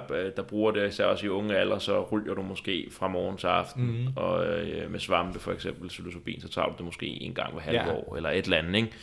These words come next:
Speaker 1: Der var sådan en anden hvordan, det bliver, glæder jeg mig virkelig meget til at se, de her mikrodoseringsstudier, der begynder at blive lavet sådan, altså, hvad, hvad er effekten egentlig, hvis vi begynder, i stedet for at sige, at vi spiser svamp én gang i terapeutisk setting,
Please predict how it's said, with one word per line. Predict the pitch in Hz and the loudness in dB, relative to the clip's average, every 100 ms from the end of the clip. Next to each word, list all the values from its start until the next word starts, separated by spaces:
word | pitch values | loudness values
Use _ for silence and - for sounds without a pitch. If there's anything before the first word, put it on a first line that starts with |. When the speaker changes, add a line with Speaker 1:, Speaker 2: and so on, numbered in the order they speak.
| - - 92 | -18 -12 -2
Speaker 1:
Der | |
var | 90 | -2
sådan | 101 98 | -2 -2
en | |
anden | 92 92 90 - - - - - | -2 -2 -8 -12 -20 -20 -12 0
hvordan, | 92 92 98 - - 123 | 4 4 0 -10 2 2
det | 113 | 6
bliver, | 127 123 | 6 10
glæder | 120 | 10
jeg | 95 92 | 12 10
mig | 120 104 | 8 6
virkelig | 95 95 | 4 4
meget | 85 85 | 2 2
til | 98 | 0
at | |
se, | - 87 78 | 0 0 2
de | |
her | 98 | 2
mikrodoseringsstudier, | 95 92 110 101 - 82 90 98 - 87 | 2 0 -2 0 2 2 2 -4 -4 -2
der | 85 | -2
begynder | 90 92 87 87 | -2 -4 -2 -2
at | |
blive | 92 87 | -2 2
lavet | 85 90 | 2 2
sådan, | 92 92 80 50 | 0 -6 -4 -6
altså, | 90 | -4
hvad, | 82 90 - - - 90 87 85 | 0 2 0 -6 -16 -14 -10 0
hvad | 95 | 8
er | 110 | 8
effekten | 117 - 104 101 104 | 8 6 4 4 0
egentlig, | 87 110 95 | 0 0 0
hvis | 90 80 | -2 -4
vi | |
begynder, | 82 92 98 90 | -8 0 2 2
i | 101 | 0
stedet | 107 101 | 2 0
for | 104 101 | 4 4
at | 73 | 4
sige, | - 101 | 0 -2
at | 92 | -4
vi | 95 | -6
spiser | - 90 87 | -4 -4 -4
svamp | - 87 92 | -2 0 2
én | 107 82 | 0 2
gang | 92 82 87 | 4 2 2
i | |
terapeutisk | 92 87 - 98 90 - | 0 -2 2 0 0 -2
setting, | 92 90 98 | 0 0 -2